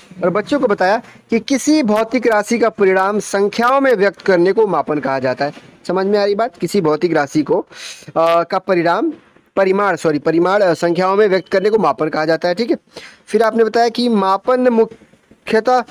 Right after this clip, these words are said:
तुलना करने की प्रक्रिया है किसी भौतिक राशि जैसे लंबाई, द्रव्यमान, समय, ताप आदि सही सही जानकारी प्राप्त करने के लिए मापन की आवश्यकता पड़ती है। आपने बच्चों को बता दिया और आपने यहाँ पे लिख दिया श्यामपट में लंबाई, द्रव्यमान, समय, ताप।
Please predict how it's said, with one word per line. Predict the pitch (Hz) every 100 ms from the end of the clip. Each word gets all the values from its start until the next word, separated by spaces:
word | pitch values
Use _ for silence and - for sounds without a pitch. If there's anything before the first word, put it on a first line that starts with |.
| - -
तुलना | - 233 262
करने | 277 247 233 233
की | 226
प्रक्रिया | 208 202 190 175 185
है | 165 202 226 - - -
किसी | 220 226
भौतिक | 196 208 220 226
राशि | 220 190 202
जैसे | 156 185 214 208 - _ -
लंबाई, | 165 165 165 170
द्रव्यमान, | 151 156 147 156 160 160
समय, | - 160 165 165
ताप | - 165 170
आदि | - 185 190 202 208 - -
सही | - 214 254
सही | 226 220
जानकारी | 190 185 175 175
प्राप्त | 170 175 165
करने | 170 151
के | 147
लिए | 165
मापन | 175 139 131 151
की | 139
आवश्यकता | 127 120 110
पड़ती | 110 110 104
है। | 113
आपने | 131 165
बच्चों | 147 143
को | 156 151
बता | 120
दिया | 110 113 - _ _ -
और | 165
आपने | 175 190
यहाँ | 180 165
पे | 180
लिख | 165
दिया | 160 185
श्यामपट | - 175 175 196
में | 202 262 - - - -
लंबाई, | 156 160 160 165 170
द्रव्यमान, | 147 151 151 151 156
समय, | 147 127 123
ताप। | 113 110 98